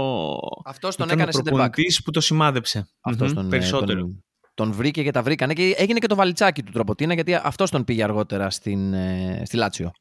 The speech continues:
Speaker 1: Δηλαδή, με το που έφυγε
Speaker 2: Μμμ.
Speaker 1: ο Έριξον,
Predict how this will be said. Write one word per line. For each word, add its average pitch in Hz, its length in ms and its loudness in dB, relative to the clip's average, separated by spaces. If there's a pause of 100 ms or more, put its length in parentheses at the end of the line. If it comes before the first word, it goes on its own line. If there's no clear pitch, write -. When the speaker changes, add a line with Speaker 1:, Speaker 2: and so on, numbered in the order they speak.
(420)
Speaker 1:
Δηλαδή, 101 180 -2
με 123 80 0
το 123 60 -2
που 123 80 0
έφυγε 123 320 0
Speaker 2:
Μμμ. 107 60 2
Speaker 1:
ο 98 720 0 (1200)
Έριξον, 190 600 2